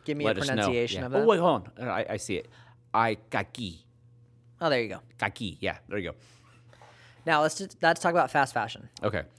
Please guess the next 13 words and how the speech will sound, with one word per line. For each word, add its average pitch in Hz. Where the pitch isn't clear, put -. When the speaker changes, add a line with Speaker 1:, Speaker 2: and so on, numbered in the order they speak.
Speaker 1:
Fast 170
fashion, 147
uh, 127
is 135
the 135
way 139
in 147
which 131
we 123
basically 127
do 120
clothing 107
nowadays, 95